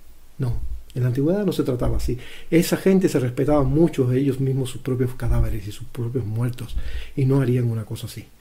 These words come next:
No vaciarían una tumba y tirarían todos los muertos como quiera, así tiran una fosa común como basura. ¿Para qué? Para reutilizar otra vez la tumba y enterrar a otros. No. Si eso lo hace alguien, es un enemigo.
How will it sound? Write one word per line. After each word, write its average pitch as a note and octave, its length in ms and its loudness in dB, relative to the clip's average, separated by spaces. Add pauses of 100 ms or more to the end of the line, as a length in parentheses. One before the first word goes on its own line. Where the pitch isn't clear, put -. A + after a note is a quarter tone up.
(280)
No F3 140 12
vaciarían D#3+ 640 8
una D#3 240 4
tumba F3+ 360 4
y B2 60 2
tirarían C3 440 0
todos D3 160 2
los A#2 80 0
muertos D3+ 320 2
como A#2+ 220 -2
quiera, C#3+ 180 2
así C#3 140 -2
tiran C3 220 0
una B2 100 -2
fosa C3+ 220 -6
común B2+ 260 -2
como B2+ 180 0
basura. A2 680 2 (800)
¿Para A#2+ 240 -2
qué? D3 160 2
Para A#2 160 -6
reutilizar B2 500 -4
otra B2+ 220 -4
vez C3 120 -4
la C3+ 120 -2
tumba E3 260 0
y G3 60 0
enterrar B2 320 -2
a A#2+ 40 0
otros. A2 280 -6
No. A#2+ 140 -2 (280)
Si C3 240 4
eso A#3+ 240 8
lo F#3 140 8
hace F3+ 240 4
alguien, F#3 360 4
es B2 200 -6
un A2+ 80 -2
enemigo. G2 360 -4